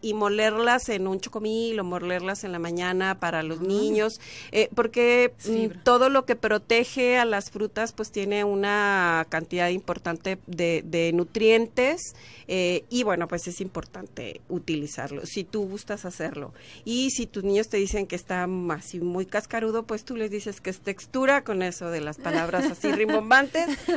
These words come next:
Speaker 1: pues ya les diste un poquito más de, de nutrición y no desperdiciamos. Vamos entonces a, eh, picar la nuez, vamos a picar dátiles o, eh, pasas, lo que tengamos,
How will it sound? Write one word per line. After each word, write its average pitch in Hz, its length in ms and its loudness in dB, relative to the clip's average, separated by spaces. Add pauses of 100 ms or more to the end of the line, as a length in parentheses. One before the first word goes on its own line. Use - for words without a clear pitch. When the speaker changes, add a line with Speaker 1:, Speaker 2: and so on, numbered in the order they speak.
(140)
Speaker 1:
pues 185 200 0
ya 208 160 6
les 220 220 2
diste 220 280 -4
un 247 100 -2
poquito 202 340 -2
más 202 240 0
de, 214 240 2
de 196 180 2
nutrición 202 580 0
y 247 80 0
no 220 140 2
desperdiciamos. 170 960 -8 (600)
Vamos 254 300 4
entonces 294 720 0
a, 269 440 8 (100)
eh, 208 600 0
picar 254 580 4 (240)
la 220 380 2
nuez, 262 260 2 (240)
vamos 208 340 0
a 226 80 -6
picar 196 360 -6
dátiles 240 680 -2
o, 233 540 4
eh, 185 480 -2
pasas, 220 460 2
lo 208 180 2
que 202 120 -2
tengamos, 220 720 0